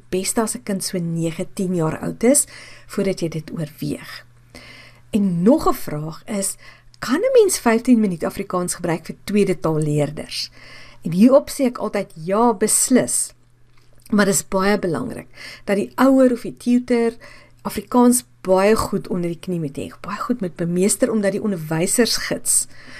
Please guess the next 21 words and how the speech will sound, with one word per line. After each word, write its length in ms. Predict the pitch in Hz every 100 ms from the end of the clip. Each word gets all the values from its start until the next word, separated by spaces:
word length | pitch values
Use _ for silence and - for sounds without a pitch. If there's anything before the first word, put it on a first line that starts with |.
| - -
is 140 | 175
regtig 400 | 175 175 - 202
opgestel 680 | - - - 208 - 170 165
vir 160 | 160 -
iemand 320 | 214 190 180
wat, 160 | 180 175 -
ek 160 | - -
het 140 | 247
veronderstel, 1000 | - 196 214 185 180 - 269 269 233 415
dis 160 | - 170
mense 280 | 165 165 165
wat 120 | 156
Afrikaans 460 | 151 - 151 143 -
goed 220 | 170 -
kan, 180 | 151 147 - -
kan 220 | 165 160
lees. 460 | 131 123 - - - - - - - - - - - - - - -
As 160 | 247 269
jy 80 | 320
net 220 | 508 554
eers 160 | 539